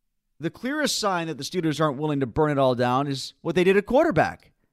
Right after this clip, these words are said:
They drafted a twenty-four-year-old senior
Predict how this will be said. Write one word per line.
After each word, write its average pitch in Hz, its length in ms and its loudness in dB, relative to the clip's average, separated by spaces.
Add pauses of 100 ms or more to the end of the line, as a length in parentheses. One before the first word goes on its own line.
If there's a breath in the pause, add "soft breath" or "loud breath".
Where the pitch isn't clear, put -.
(500)
They 175 140 -4
drafted 190 440 -2
a 160 60 -6
twenty-four-year-old 220 1040 0
senior 151 600 -8